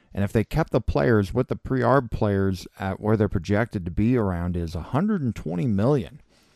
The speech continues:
Now, Eric Neander, who's the president of baseball operations for the Rays,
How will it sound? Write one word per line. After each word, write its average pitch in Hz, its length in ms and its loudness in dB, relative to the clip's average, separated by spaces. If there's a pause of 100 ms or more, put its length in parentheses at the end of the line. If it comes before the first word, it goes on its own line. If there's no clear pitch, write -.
(280)
Now, 87 500 -4 (200)
Eric 139 300 -2
Neander, 98 560 0
who's 101 240 -2
the 87 160 -4
president 110 500 0
of 80 100 -10
baseball 98 420 -2
operations 98 640 -2
for 104 140 -4
the 92 100 -2
Rays, 92 520 -6